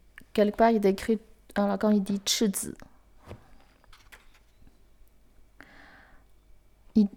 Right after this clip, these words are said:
et le nouveau-né, donc c'est le, en, en Chine, on dit c'est le, c'est un monde, euh, dans le ciel intérieur. Euh, avant d'être né, on était en unité.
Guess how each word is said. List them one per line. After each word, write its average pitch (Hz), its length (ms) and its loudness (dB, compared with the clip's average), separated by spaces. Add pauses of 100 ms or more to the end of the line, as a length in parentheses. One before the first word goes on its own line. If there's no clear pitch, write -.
et 220 420 6
le 226 180 8
nouveau-né, 226 500 8
donc 233 200 4
c'est - 320 2
le, 226 260 8 (500)
en, - 140 -2
en 208 320 4
Chine, 226 240 2
on 208 140 4
dit 214 140 4
c'est 220 180 0
le, 190 680 0
c'est - 160 -2
un 202 100 4
monde, 214 280 6
euh, 185 240 2 (400)
dans 196 520 -2
le 202 80 4
ciel 214 280 2
intérieur. 233 720 0 (1120)
Euh, 190 720 -4 (460)
avant 208 280 2
d'être 202 380 -2
né, 240 300 0 (640)
on 202 160 2
était 247 280 2
en 196 140 0
unité. 185 600 -4